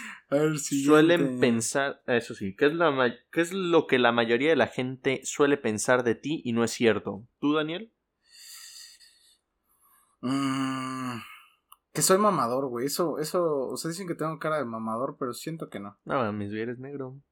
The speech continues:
Speaker 1: No, pues sí, pero aún así, güey, lo, lo piensan.
Speaker 2: A mí, algo que piensan de mí que no es verdad, todos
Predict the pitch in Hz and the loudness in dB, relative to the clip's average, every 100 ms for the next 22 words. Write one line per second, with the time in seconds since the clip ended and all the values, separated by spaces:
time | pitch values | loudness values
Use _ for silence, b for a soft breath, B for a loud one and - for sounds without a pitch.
0 | _ - 139 131 147 220 214 165 156 160 | _ -4 -2 -2 -8 -6 0 0 2 0
1 | 180 165 214 269 190 175 151 151 156 156 | -2 -6 -8 -4 -6 -6 -12 -12 -4 -4
2 | - 202 220 190 180 _ _ _ 131 120 | 0 -2 0 -4 -6 _ _ _ 2 4
3 | 131 151 160 160 165 - _ 135 139 151 | 4 2 0 -4 -8 -10 _ 4 4 2
4 | 117 135 147 113 120 120 117 123 120 117 | -2 -4 -2 -2 -2 -4 -4 -2 2 4
5 | 123 131 - _ _ - _ 131 127 123 | 4 0 -10 _ _ -20 _ 6 6 6